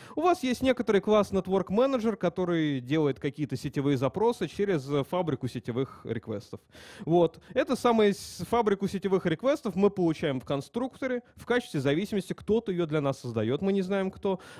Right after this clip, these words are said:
Помещаем себе вовнутрь, и, соответственно, дальше по необходимости мы можем ее использовать, э, тогда, когда нам нужно. Зависимость видна в интерфейсе, зависимость, э, соответственно, передается извне, и мы ее не создаем.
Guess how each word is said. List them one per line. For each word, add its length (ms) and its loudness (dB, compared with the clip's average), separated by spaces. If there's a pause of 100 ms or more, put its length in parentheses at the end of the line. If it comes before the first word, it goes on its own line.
Помещаем 500 2
себе 240 0
вовнутрь, 540 -2 (340)
и, 160 0
соответственно, 500 -2
дальше 320 2
по 100 -6
необходимости 640 -2
мы 200 0
можем 320 0
ее 160 -2
использовать, 720 -6 (320)
э, 240 4
тогда, 300 -2
когда 260 -2
нам 220 0
нужно. 360 -4 (220)
Зависимость 640 2
видна 300 2
в 60 0
интерфейсе, 680 -4 (200)
зависимость, 760 2
э, 120 2 (160)
соответственно, 480 -2
передается 540 0
извне, 500 -2
и 40 -4
мы 140 -2
ее 140 -2
не 100 -4
создаем. 460 -2